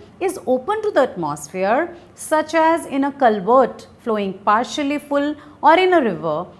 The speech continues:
it is said to be open channel of free surface flow. If a channel is flowing completely full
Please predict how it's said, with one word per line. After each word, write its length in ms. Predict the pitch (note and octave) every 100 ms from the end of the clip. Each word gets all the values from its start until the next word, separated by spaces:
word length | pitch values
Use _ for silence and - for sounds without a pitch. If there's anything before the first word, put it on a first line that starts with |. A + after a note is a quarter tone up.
| -
it 100 | B3
is 160 | D#4 -
said 320 | - F#3+ -
to 80 | F#3+
be 240 | A3+ A3+
open 440 | B3+ B3+ E4+ F4 -
channel 520 | A#3 E3+ D#3+ F3 G3 - -
of 240 | A3 A#3+ A#3+
free 460 | - - B3+ C#4 C#4+
surface 760 | - - G3 F3+ F3+ F3+ F3+ -
flow. 260 | - F#3 - - _ - - _ _ - _ _ -
If 100 | -
a 60 | G#3+
channel 500 | G#3+ A3+ F#3 A3 C#4+
is 160 | D4 -
flowing 340 | C4+ C4+ C#4
completely 800 | - A3 G#3 - E4+ F4+ F#4 E4+
full 460 | - G#3+ E3 C3